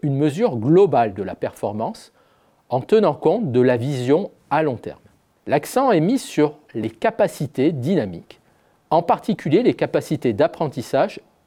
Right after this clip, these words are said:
et d'innovation. Plus précisément,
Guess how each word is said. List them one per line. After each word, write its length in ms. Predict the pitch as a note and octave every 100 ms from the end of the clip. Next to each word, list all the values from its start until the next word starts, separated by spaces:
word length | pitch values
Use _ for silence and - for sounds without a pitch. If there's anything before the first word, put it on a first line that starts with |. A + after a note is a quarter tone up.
| _ E3+
et 100 | F3
d'innovation. 540 | D#3+ C3+ G2+ - - _ _ _ _ _ -
Plus 140 | C4+
précisément, 680 | - A#3 A3 C#3+ C#3 G#3